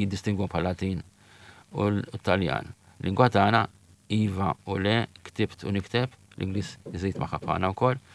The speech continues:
ma s-sensi kollha qegħdin hemmhekk. Ġifieri l-verb preżent ma jeżistix jekk mhux għax teżisti, se ngħid tifel, ifisser li hemm ommu. Jekk ommu hemm omma, jekk hemm omma hemm omma, għandu qosor jgħid Adam u Eva. Ġifieri kull kelma, jekk qed ngħidlek poltruna,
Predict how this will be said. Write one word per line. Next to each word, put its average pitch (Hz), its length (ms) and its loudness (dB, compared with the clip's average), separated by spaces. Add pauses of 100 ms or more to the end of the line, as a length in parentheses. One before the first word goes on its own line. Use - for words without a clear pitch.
(260)
ma - 80 -4
s-sensi - 380 0
kollha 101 220 2
qegħdin 92 220 -10
hemmhekk. 82 380 -12 (380)
Ġifieri 98 220 -2
l-verb 101 320 2
preżent 98 360 0
ma 95 100 -2
jeżistix 98 440 -4 (320)
jekk 95 120 -10
mhux 95 160 0
għax - 140 -6
teżisti, 92 420 -6
se 92 120 -2
ngħid 101 300 -2
tifel, 80 300 -4 (300)
ifisser 104 260 -2
li 120 100 4
hemm 127 180 4
ommu. 73 180 -4 (640)
Jekk - 180 0
ommu 104 160 4
hemm 123 160 4
omma, 80 220 -4 (580)
jekk 82 180 -2
hemm 117 140 6
omma 92 120 0
hemm 110 260 -2
omma, - 220 -4
għandu 90 180 -4
qosor 92 220 0
jgħid 98 280 0
Adam 104 240 2
u 110 60 4
Eva. - 220 -2 (440)
Ġifieri 110 260 0
kull 143 200 6
kelma, 98 440 4 (420)
jekk - 120 -6
qed 104 100 0
ngħidlek 101 220 0
poltruna, 101 500 0